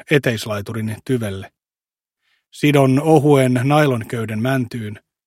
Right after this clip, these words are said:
Nostan repun laiturille. Avaan lukon ja telkeän ulko-oven avoimeksi. Pienessä eteisessä oikealla on pinossa kelorasseista ja tervaskannoista pilkottuja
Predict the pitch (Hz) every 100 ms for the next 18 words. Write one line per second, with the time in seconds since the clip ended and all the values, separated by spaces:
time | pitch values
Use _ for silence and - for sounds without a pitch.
0 | _ _ _ _ - 139 127 - 127 120
1 | 113 117 139 135 127 107 104 131 131 110
2 | 98 95 95 - _ _ - 135 131 123
3 | 120 113 117 131 127 123 113 107 - _
4 | _ - 135 151 135 - 110 107 107 143
5 | 120 104 98 101 107 127 113 107 104 -
6 | - - _ _ _ _ _ _ _ _
7 | _ _ _ - - _ - 156 156 143
8 | 156 165 170 147 151 139 - 135 - 160
9 | 151 127 110 101 101 110 113 107 151 151
10 | 127 - 127 110 _ _ _ _ 165 165
11 | 139 123 117 - 117 110 - - 107 _
12 | _ - 139 160 147 123 - 110 104 101
13 | - 120 131 120 110 _ 110 107 101